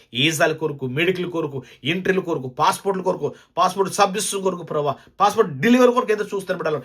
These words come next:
అనేక మంది ఉంటున్నారయ్యా. వారి అక్కలు తీర్చిన వారు మీరు బలపరచండి, వారిని దేశం తోడుకురమ్మని కూడా మేము ప్రార్థిస్తామనయ్యా. మరి ముఖ్యంగా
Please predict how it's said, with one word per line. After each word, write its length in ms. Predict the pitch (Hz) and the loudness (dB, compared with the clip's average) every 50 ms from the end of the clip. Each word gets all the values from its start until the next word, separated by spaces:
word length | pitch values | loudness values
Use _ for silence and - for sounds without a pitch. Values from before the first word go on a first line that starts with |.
| - - - 139 | -10 -12 -6 0
అనేక 300 | 170 185 208 220 233 226 208 190 | 4 6 6 6 6 4 -2 -6
మంది 140 | 185 180 170 | -6 -6 -6
ఉంటున్నారయ్యా. 480 | 165 165 160 156 143 135 135 131 123 120 - _ _ - | -8 -10 -8 -6 -4 -4 -4 -4 -4 -6 -12 _ _ -10
వారి 140 | 127 131 131 | -8 -8 -8
అక్కలు 240 | - - 135 127 123 135 | -8 -10 -10 -10 -8 -10
తీర్చిన 240 | 131 131 - 139 127 | -12 -10 -8 -8 -8
వారు 120 | 127 131 135 | -6 -6 -6
మీరు 120 | 127 127 147 | -4 -2 -2
బలపరచండి, 560 | 151 160 151 151 156 156 - 160 160 165 160 - - _ _ _ - | -2 -2 -2 -4 -4 -4 -6 -8 -8 -8 -10 -12 -16 _ _ _ -8
వారిని 200 | 127 127 127 127 123 131 | -8 -6 -6 -6 -4 -4
దేశం 280 | 135 131 - 143 135 131 - | -4 -6 -6 -10 -10 -6 -4
తోడుకురమ్మని 500 | 151 160 170 165 175 175 170 170 165 165 180 | -2 -2 -2 -2 -4 -6 -6 -6 -6 -4 -4
కూడా 120 | 185 196 - _ _ _ - | -4 -4 -6 _ _ _ -14
మేము 140 | - 131 131 139 | -14 -8 -4 -4
ప్రార్థిస్తామనయ్యా. 840 | 131 127 127 131 131 127 - - 135 123 120 120 117 113 113 113 113 - _ _ - | -4 -4 -2 -4 -6 -6 -6 -8 -8 -8 -8 -6 -6 -6 -8 -8 -10 -14 _ _ -14
మరి 120 | 123 123 123 | -14 -12 -12
ముఖ్యంగా 280 | 127 120 - 135 135 | -12 -12 -12 -10 -10